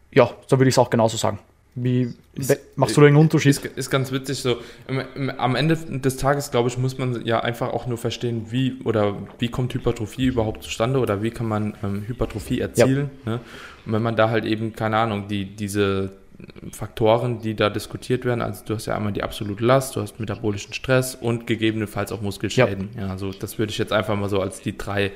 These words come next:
Speaker 2: Hauptfaktoren jetzt einfach heranziehen. Und da muss man dann halt einfach gucken, okay, wenn man diese drei Faktoren hat, wie erreiche ich welchen?
Speaker 1: Mhm.
Speaker 2: So, und bei Myoreps zum Beispiel ist es ja eher so, du hast halt ein gleiches Gewicht, also gehst du halt eben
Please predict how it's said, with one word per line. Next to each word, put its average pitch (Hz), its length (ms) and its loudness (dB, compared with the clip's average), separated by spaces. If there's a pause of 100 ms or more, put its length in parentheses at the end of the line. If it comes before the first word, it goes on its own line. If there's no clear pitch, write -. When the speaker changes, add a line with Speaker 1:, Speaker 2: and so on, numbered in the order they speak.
(420)
Speaker 2:
Hauptfaktoren 101 960 2
jetzt 98 300 -6
einfach 101 320 -6
heranziehen. 101 500 -2 (480)
Und 107 260 0 (300)
da 117 100 4
muss 139 180 2
man 147 80 2
dann 123 140 4
halt 120 160 6
einfach 120 320 -2
gucken, 131 300 -2
okay, 131 500 2
wenn 113 140 -4
man 107 160 -2
diese 117 200 -6
drei 113 200 -2
Faktoren 104 500 -2
hat, 113 320 -2
wie 123 140 2
erreiche 113 420 2
ich - 140 -10
welchen? 101 460 6
Speaker 1:
Mhm. - 40 -8
Speaker 2:
So, 98 140 0
und 95 440 -6
bei 98 120 0
Myoreps 135 580 4
zum 127 140 -6
Beispiel 123 400 -2
ist 107 100 -6
es 107 160 -8
ja 98 80 -6
eher 98 260 -2
so, 110 200 0
du 104 160 -4
hast 104 180 -6
halt 95 120 -6
ein 92 100 -12
gleiches 107 460 0
Gewicht, 135 360 0
also 101 220 -2
gehst 107 240 -4
du 101 60 -6
halt 98 120 -6
eben 95 240 -4